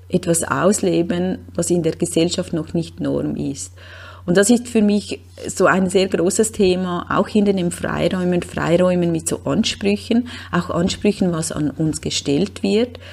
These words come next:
Ah, du bist jetzt, ah, du bist zu alt, du bist eine Frau, du bist eine Mutter, jetzt musst du so und so sein. Oder du bist jung, äh, du bist ein Mann und du musst so und so jetzt fühlen oder so und so musst du dich jetzt verhalten.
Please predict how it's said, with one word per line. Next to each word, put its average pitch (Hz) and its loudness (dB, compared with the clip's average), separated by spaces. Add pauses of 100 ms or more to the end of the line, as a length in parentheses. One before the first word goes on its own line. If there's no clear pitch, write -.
(540)
Ah, 165 4
du 180 6
bist 175 0
jetzt, 151 0
ah, 165 2
du 180 4
bist 165 -2
zu - -2
alt, 202 2
du 170 0
bist 165 -2
eine 147 -4
Frau, 175 -2
du 208 -2
bist - -6
eine 143 0
Mutter, 214 2
jetzt - 0
musst 175 0
du 165 0
so 156 -2
und 151 -2
so - -4
sein. 143 -4 (360)
Oder 165 4
du 165 0
bist 165 0
jung, 220 4
äh, 156 -2
du 165 -2
bist 165 -4
ein 156 -2
Mann 202 2
und 170 -2
du 175 0
musst 170 -2
so 160 0
und 165 -2
so 160 2
jetzt 165 0
fühlen 175 0
oder 147 0
so 165 0
und 160 0
so 151 0
musst 160 -4
du 156 -4
dich 156 -2
jetzt 151 -2
verhalten. 147 -6